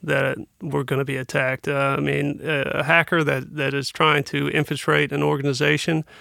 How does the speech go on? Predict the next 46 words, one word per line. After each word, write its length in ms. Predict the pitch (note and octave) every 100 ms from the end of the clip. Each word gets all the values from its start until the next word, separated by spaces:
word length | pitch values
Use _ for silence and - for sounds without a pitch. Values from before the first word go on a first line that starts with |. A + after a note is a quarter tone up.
| - -
uh, 220 | - C3+
is 160 | C#3 -
always 360 | D3 D3+ D#3 C#3+
coming 240 | - D#3
up 180 | D3+ C3+
with 200 | D3 C#3+
a 40 |
new 240 | C#3 C#3+ C#3+
way 280 | C#3 C#3 C#3
to 160 | -
get 200 | - C#3+
in 360 | C#3 C#3 C3+ B2+ -
and 100 | C#3+
a 60 |
new 200 | C3+ C#3
way 280 | C3+ C#3 C#3
to, 420 | - D3 C#3+ C#3+
uh, 220 | C3+ C3+
kinda 240 | C3 D3 C3+
carry 440 | - D3+ C#3+ C3+
out 320 | C#3 C#3 B2+ - - - - -
what 280 | C#3 C#3 -
their 220 | C3+ C3+
objective 560 | B2 D3 C#3+ - C3+
is 320 | C#3 C#3 C3+ -
without 360 | C3+ C#3+ C#3
being 240 | C#3 C3 B2+
seen. 520 | - D3 C#3 C3+ C3 - - - -
Uh, 200 | - B2+
and 120 | C3 B2+
so, 440 | D#3 C#3+ C#3+ C#3+
you 140 | D3+
know, 160 | C#3 C#3
as, 340 | D3 C#3+ - -
as 220 | D#3+ C#3
technology 580 | - D#3+ D#3+ D#3+ D3+ C#3+
continues 640 | - D3 - D3+ D3+ C#3 -
to 180 | D3
evolve, 460 | C#3+ C#3+ C#3+ C#3 C3
we 180 | D#3 C#3+
open 360 | C#3+ D3+ D3 C#3
up 340 | C#3+ C#3 -
so 300 | - - D#3+
many 200 | D3+ C#3
more 200 | C#3 C#3
doors. 640 | B2+ C#3 C#3 C3+ C3 -